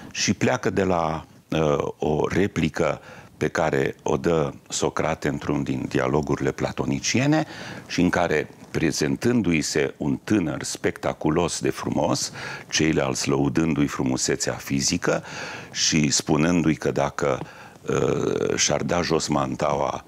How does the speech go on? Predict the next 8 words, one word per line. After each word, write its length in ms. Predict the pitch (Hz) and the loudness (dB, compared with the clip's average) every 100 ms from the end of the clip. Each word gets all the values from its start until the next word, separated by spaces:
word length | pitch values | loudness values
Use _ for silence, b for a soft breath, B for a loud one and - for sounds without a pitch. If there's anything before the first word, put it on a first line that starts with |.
| - | -10
Socrate 580 | - 67 - 80 78 67 | -4 -2 0 0 0 -4
ar 80 | |
fi 340 | 67 - 71 - - - - | -2 0 0 -2 -14 -20 0
uluit 640 | 120 127 113 120 - - - | 2 4 4 2 -2 -18 -8
de 120 | 69 | -6
splendoarea 720 | 67 - 67 65 67 71 - 67 | -6 -4 -2 0 0 0 -2 -6
trupului 520 | - 78 - 64 64 | 0 0 0 -2 2
lui, 320 | 65 95 | 2 2